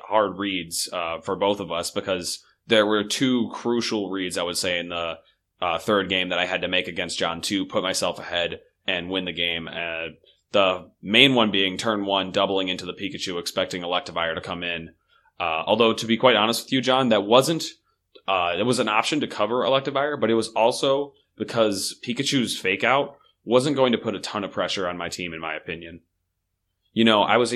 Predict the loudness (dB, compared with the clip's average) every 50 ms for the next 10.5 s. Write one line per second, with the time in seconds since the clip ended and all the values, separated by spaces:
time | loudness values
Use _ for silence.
0 | 0 0 0 0 0 0 0 0 2 2 2 2 0 -2 0 -2 0 0 -2 -2
1 | 0 2 4 4 6 4 4 2 2 0 0 0 0 0 0 0 0 0 0 0
2 | 2 0 -2 -2 -2 -4 -4 -4 -2 -4 -4 -4 -4 -6 0 2 2 4 4 2
3 | 0 0 0 0 0 0 2 4 2 2 2 0 -6 -6 -6 -6 -4 -4 -4 -4
4 | -4 -6 -2 -2 -2 -2 -2 -2 -4 -4 -4 -4 -2 -2 -2 -2 -4 -4 -6 -6
5 | -6 -6 -8 -6 -8 -6 -6 -6 -6 -6 -6 -8 -12 _ -20 _ -4 4 6 8
6 | 8 8 6 2 0 2 2 2 2 0 -2 -2 -2 -2 -2 0 0 0 0 0
7 | 0 0 -2 -4 -6 -6 -6 -8 -6 -8 -8 -8 -8 -12 -14 _ _ _ _ 4
8 | 6 6 8 8 8 6 6 6 4 2 0 -4 -4 -4 -4 -2 -4 -4 -2 -2
9 | -4 -2 -2 -2 -2 -2 -2 -2 -4 -4 -8 -6 -4 -4 -4 -4 -4 -8 -6 -6
10 | -8 -8 -6 -6 -8 -8 -10 -12 -18